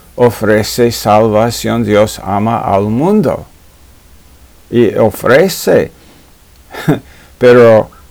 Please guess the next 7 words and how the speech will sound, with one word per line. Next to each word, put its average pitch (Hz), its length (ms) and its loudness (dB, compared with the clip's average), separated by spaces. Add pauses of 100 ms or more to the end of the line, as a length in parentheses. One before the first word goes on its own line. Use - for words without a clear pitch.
algunos, 101 1000 -2 (340)
como 95 420 -4
Abel, 98 540 0 (260)
creen, 110 680 -2 (600)
dependen 104 840 -2 (200)
de 95 200 -4
Dios, 87 640 -4